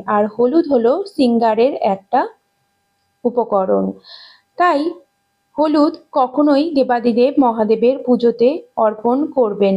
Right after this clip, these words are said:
না। দেবাদিদেব মহাদেব হলেন আদিযোগী, তাই তার পুজোতে কোনো রকম আড়ম্বর, কোনো রকম শৃঙ্গার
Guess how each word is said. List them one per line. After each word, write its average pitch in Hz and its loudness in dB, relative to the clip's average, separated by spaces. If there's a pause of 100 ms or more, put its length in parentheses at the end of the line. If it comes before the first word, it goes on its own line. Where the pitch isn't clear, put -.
না। 190 -2 (1040)
দেবাদিদেব 392 2
মহাদেব 294 2 (280)
হলেন 285 2
আদিযোগী, 247 0 (340)
তাই 359 2
তার 311 0
পুজোতে 302 0
কোনো 320 2
রকম 294 2 (140)
আড়ম্বর, 269 2 (100)
কোনো 247 2
রকম 254 2
শৃঙ্গার 247 2